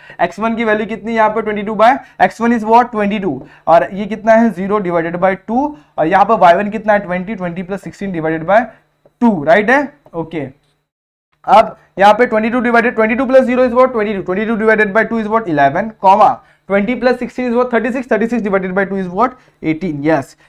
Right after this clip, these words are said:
that is the correct answer. तो हम लोग को यहाँ पर क्या लिखना है? कोऑर्डिनेट, मतलब मिड पॉइंट के कोऑर्डिनेट्स क्या क्या आ गए? इलेवन कॉमा एटीन। परफेक्ट दोस्तों, बहुत बढ़िया।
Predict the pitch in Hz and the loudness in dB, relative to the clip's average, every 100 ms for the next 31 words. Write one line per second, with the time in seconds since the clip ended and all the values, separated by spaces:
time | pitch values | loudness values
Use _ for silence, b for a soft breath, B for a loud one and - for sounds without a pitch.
0 | - 170 175 180 226 277 - - 180 185 | 0 2 2 0 0 0 -4 -2 -2 2
1 | 156 147 151 - - _ - 185 196 190 | 2 2 -2 -6 -6 _ -2 -2 -2 -2
2 | 202 185 190 202 185 208 220 214 196 180 | 0 0 0 -2 -2 -2 -2 2 2 4
3 | 190 214 180 180 180 190 202 208 208 220 | 2 -4 -6 -8 -4 -2 0 0 0 -2
4 | 220 214 190 190 196 - 180 190 180 175 | -2 0 0 0 -6 -4 -2 0 0 0
5 | 226 277 b b 160 156 156 147 143 151 | -2 -4 b b -2 -2 -2 -6 -8 -6
6 | 247 - 151 139 135 - - 247 247 180 | -8 -10 -14 -10 -10 -10 2 2 2 -2
7 | 156 165 165 170 147 156 196 196 185 190 | -4 -6 -6 -6 -2 0 2 0 0 0
8 | 202 | 0